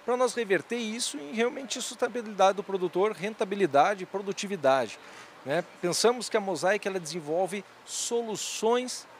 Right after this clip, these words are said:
para problemas que hoje nós temos pro campo. A questão biológica é uma, é um, é um fator hoje que sim,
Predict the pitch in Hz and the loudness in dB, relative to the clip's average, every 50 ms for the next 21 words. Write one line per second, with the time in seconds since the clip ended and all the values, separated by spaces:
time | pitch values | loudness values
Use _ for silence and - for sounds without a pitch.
0 | - - - - - 208 202 202 190 - 202 185 185 175 156 160 165 170 175 160 | -20 -20 -20 -6 -2 2 2 2 2 2 2 2 2 2 4 2 2 2 0 -4
1 | - - - 175 165 156 156 170 165 160 - 170 160 143 - - 175 - - 135 | -6 -4 -2 -2 -2 -2 -4 -4 -6 -4 -4 -6 -8 -8 -6 -8 -6 0 0 0
2 | 120 110 - - - - - - - - - - - - - - - - - - | 0 0 -8 -18 -20 -20 -20 -20 -20 -20 -20 -20 -20 -20 -20 -20 -20 -20 -20 -2
3 | - - 196 - 202 175 - 196 185 165 170 160 151 147 156 160 156 - - 170 | 2 2 2 4 2 0 0 -2 0 2 2 4 6 6 4 4 4 0 -6 -8
4 | 165 160 156 156 135 - - - - 160 143 151 156 151 156 151 160 170 160 - | -4 -4 -4 -4 -4 -8 -14 -10 0 2 2 2 2 2 0 0 -2 -2 -6 -4
5 | - 151 - - 143 139 139 139 139 135 135 135 120 120 113 - - - 113 101 | -4 -4 -2 0 0 0 2 2 4 4 2 2 0 -4 -12 -14 -16 -16 -12 -10
6 | - - - - 165 190 220 | -8 -8 -6 -6 -6 -6 -8